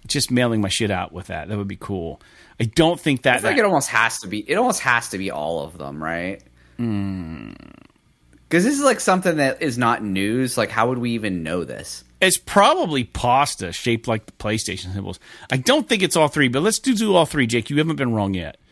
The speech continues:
Speaker 1: All three? Correct.
Speaker 2: Sure.
Speaker 1: Oh, my God. Stamps were a particular line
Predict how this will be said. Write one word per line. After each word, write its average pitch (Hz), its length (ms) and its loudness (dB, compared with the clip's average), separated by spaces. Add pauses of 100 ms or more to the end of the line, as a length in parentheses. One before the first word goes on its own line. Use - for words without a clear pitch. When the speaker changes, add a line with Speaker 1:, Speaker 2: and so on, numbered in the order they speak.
(300)
Speaker 1:
All 151 160 6
three? 196 400 2 (640)
Correct. 180 480 4
Speaker 2:
Sure. 180 120 2
Speaker 1:
Oh, 269 120 6
my 254 160 2
God. 135 720 2 (960)
Stamps 190 420 2
were 202 140 4
a 160 60 4
particular 165 720 2
line 135 580 4